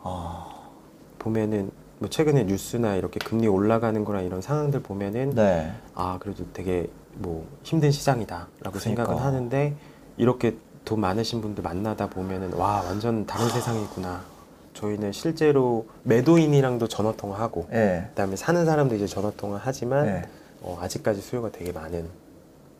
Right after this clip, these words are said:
Speaker 1: 아.
Speaker 2: 곳이라고 보시면 돼요. 금매는 없어요.
Speaker 1: 없어요.
Speaker 2: 네, 없어요.
Speaker 1: 금매도 없어.
Speaker 2: <laughs> 금매도 없어요.
Speaker 1: 아,
Speaker 2: 아,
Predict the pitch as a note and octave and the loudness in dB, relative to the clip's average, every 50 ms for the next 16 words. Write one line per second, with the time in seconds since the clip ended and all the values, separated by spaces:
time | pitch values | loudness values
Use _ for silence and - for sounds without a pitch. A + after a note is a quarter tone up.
0 | - - F#2 F2 D#2+ D#2+ - - F2 E2+ D#2+ - - - - - - - F#2 F2+ | -12 -8 -6 -6 -4 -6 -6 -6 -8 -10 -10 -12 -14 -18 -18 -18 -18 -16 -16 -18
1 | - - - - - - B2 C3 C#3+ D#3 D3+ C#3+ C3 G2 D#2+ E2 - - - E2 | -18 -20 -20 -14 -6 0 4 6 6 8 8 6 4 2 0 -8 -12 -14 -14 0
2 | - A2+ G#2+ - - - - D5 G#2 G2+ G#2+ F2 E2 F2 - - G2 - - D#3 | 0 0 2 2 0 0 0 0 -2 -2 -2 -2 -2 -2 -4 -4 -4 0 4 4
3 | C#3 D3 F#3+ E3+ C#3+ F#3+ - - - D#3 - - - - - - B2+ - - - | 6 8 6 6 6 6 4 6 4 2 2 2 -6 -16 -8 -6 -6 -6 -6 -12
4 | - - - - - - D3+ C#3 C#3 D#3 C3+ G#2+ - - - F#2+ F#2 F#2 - - | -16 -2 -2 0 4 6 6 6 8 8 6 4 4 0 -6 -6 -6 -6 -10 -14
5 | - - - - - - - G#2+ G#2+ A2 G#2 | -10 -8 -6 -6 -6 -4 2 4 6 8 8